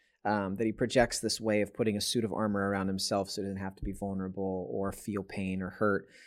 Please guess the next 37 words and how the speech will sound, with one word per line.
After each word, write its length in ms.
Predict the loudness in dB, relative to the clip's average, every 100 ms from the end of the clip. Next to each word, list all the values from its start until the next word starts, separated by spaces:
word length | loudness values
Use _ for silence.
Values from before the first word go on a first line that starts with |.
| -20 _
Um, 420 | 2 4 2 -2 -8 _ _ _ _ _ 2
and 100 | 4
if 80 |
you 80 | 6
just 180 | 4 4
watch 280 | 4 4 4
him 80 | 0
throughout, 540 | -2 6 8 8 6
like, 160 | 2 0
he 140 | -2
starts 380 | 0 2 2 2
to 100 | -2
see 480 | 0 2 4 2 0 -8 _
how 200 | 2 2
important 400 | 2 0 -2 -2
his 220 | -4 -6
role 340 | -4 -2 -2 -2
is, 560 | 2 2 2 -2 -4 -6 _ _ -6
um, 260 | -4 -2
and 100 | -2
how 220 | 0 0 0
he 100 | -2
can 140 | -4
help 200 | -2 -2 -2
other 180 | -2
people. 400 | -2 -4 -2 -2 -2
And, 200 | -4 -4 -2
you 140 | -2
know, 100 | 0
by 240 | 0 0
the 180 | 2 2
end, 360 | 2 0 -2 -8 -4
like, 380 | -4 -4 -10 -20 _ -10
I 60 | 2
mean, 100 | 6
that 160 | 6 6
scene, 580 | 4 6 6 6 2